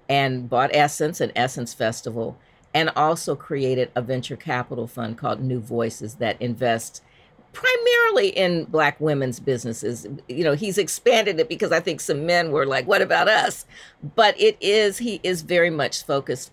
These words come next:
on women-owned businesses. And there are some of those companies, the McBride Sisters Winery, Slutty Vegan is getting lots and lots of press, Mielle Cosmetics.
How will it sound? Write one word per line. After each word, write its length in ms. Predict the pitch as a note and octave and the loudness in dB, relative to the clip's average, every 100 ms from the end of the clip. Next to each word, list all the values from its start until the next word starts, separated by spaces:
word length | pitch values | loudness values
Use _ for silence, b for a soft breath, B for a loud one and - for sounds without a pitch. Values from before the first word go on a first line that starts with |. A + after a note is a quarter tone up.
| - | -6
on 340 | B2+ C3 C3 | -2 -2 -4
women-owned 540 | C3+ C#3 B2 - C3 B2+ | -4 -2 -2 -2 -2 0
businesses. 480 | C#3 E3 F3 G#3+ | -2 -4 -6 -4
And 140 | B3+ B3 | -2 -2
there 160 | C4+ | -2
are 120 | C#4+ D4 | -2 -2
some 240 | - G#3 | -2 0
of 180 | G#3 E3 | 0 2
those 220 | E3 E3+ | 2 0
companies, 760 | - F#3+ D#3 E3 D3+ D3+ D3 - | -2 -4 -2 0 0 0 -4 -2
the 120 | D#3 | 0
McBride 540 | D3+ A#2+ C#3 C#3 C#3+ | 0 0 2 4 2
Sisters 560 | - D3 C#3+ - C#3+ C#3 | -2 -8 -8 -4 -4 -4
Winery, 800 | C3 B2 C3+ C3+ B2+ C3+ C3 C3+ | -4 -2 0 -2 -2 0 0 -2
Slutty 480 | B2+ - C#3 D3+ D3+ | -4 -2 2 2 2
Vegan 460 | A#2 C#3 C#3+ C#3+ | 0 -2 0 2
is 200 | C3+ B2+ | 0 -2
getting 360 | - C#3+ C#3 C#3 | 0 0 2 0
lots 380 | B2 A#2+ C3+ - | 0 2 0 -2
and 120 | C3+ | -2
lots 280 | B2 C3+ C#3 | 0 -2 -4
of 100 | A#2+ | -6
press, 540 | C#3 B2+ B2+ - - B2 | -2 0 0 -4 -12 -4
Mielle 400 | B2 C3 C#3 C#3 | -2 0 0 0
Cosmetics. 800 | - A#2+ B2+ B2 B2 A#2+ - | -2 -2 -2 -2 0 0 -4